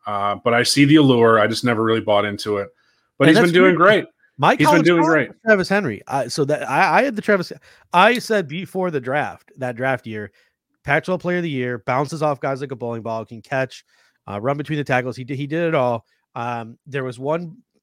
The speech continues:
Speaker 2: someone from T D N, I think it might have been Kyle Krabs, who threw out a Kareem Hunt comp. But I was, I, I, I said Travis Henry at least two and a half years ago
Speaker 1: See,
Speaker 2: on
Speaker 1: and I
Speaker 2: Zach
Speaker 1: didn't, I didn't
Speaker 2: Vaughn.
Speaker 1: see it. I don't see that.
Speaker 2: Yeah, I,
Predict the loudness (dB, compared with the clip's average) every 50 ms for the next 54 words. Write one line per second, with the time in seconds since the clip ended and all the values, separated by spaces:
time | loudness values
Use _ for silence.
0 | _ _ _ -12 -10 -8 -8 -8 -10 -10 -14 -12 -10 -8 -6 -4 -4 -4 -4 -6
1 | -8 -8 -8 -10 -10 -10 -6 -6 -6 -6 -6 -6 -4 -4 -4 -4 -4 -8 -12 _
2 | _ _ _ _ _ _ -18 -18 -16 -12 -8 -6 -4 -4 -4 -4 -6 -10 -14 -12
3 | -12 -10 -10 -10 -8 -8 -8 -8 -10 -10 -10 -10 -10 -10 -14 _ _ _ _ _
4 | _ _ _ -6 -2 0 0 2 0 -2 -4 -6 -8 -2 0 2 2 4 2 0
5 | -2 -2 0 0 0 0 0 -2 -4 -2 0 0 0 -2 -6 -8 -12 -8 -8 -8
6 | -8 -8 -8 -10 -10 -10 -10 -10 -12 -12 -12 -12 -14 -14 -14 -16 -16 -14 -12 -12
7 | -12 -12 -14 -16 _ -16 -12 -10 -8 -8 -8 -8 -8 -8 -8 -8 -8 -10 -12 -14
8 | -12 -12 -12 -14 -16 _ _ _ _ _ _ _ -4 -2 0 2 4 4 4 4
9 | 4 0 0 0 0 0 2 0 -2 -2 -4 -4 -2 -2 -2 -4 -4 -10 _ _
10 | _ -2 0 0 0 -2 -2 -4 -4 -4 -4 -8 -16 -18 -20 _ _ -20 _ _
11 | _ _ -4 0 0 2 0 0 -4 -8 -12 _ -6 -6 -6 -6